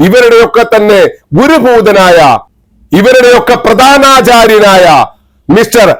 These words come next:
ആന്റണി നരികുളത്തിന്റെ ഒരു വീഡിയോ. നിങ്ങളത് കേൾക്കണം. കാരണം ഈ പറയുന്ന വീഡിയോ ആന്റണി നരികുളം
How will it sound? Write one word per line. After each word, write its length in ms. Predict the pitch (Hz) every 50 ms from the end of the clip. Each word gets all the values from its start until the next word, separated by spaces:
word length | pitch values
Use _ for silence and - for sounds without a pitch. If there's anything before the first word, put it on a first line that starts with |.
| - _ -
ആന്റണി 640 | 139 175 214 247 262 254 254 233 254 254 240 240 233
നരികുളത്തിന്റെ 1040 | 226 226 220 220 254 262 220 240 226 226 220 220 - 208 202 196 202 190 165 139 - - _ _ _ _ _ _ 151 180
ഒരു 100 | 202 214
വീഡിയോ. 720 | 208 180 220 247 262 254 254 247 226 208 170 135 110 - - _ _ _ 135
നിങ്ങളത് 420 | 165 208 247 247 233 226 208 214
കേൾക്കണം. 720 | - - 240 277 294 - - 269 233 214 180 143 - - _ _ -
കാരണം 420 | 190 220 233 233 226 214 175 143 - _ _ _ _
ഈ 100 | 208 233
പറയുന്ന 520 | 269 254 - - 277 277 262 262 254 247 247
വീഡിയോ 680 | 226 220 226 233 220 220 214 202 180 147 117 - - _ -
ആന്റണി 440 | 135 170 208 233 226 220 226 226 220
നരികുളം 640 | 220 220 214 214 233 214 226 214 214 190 143 123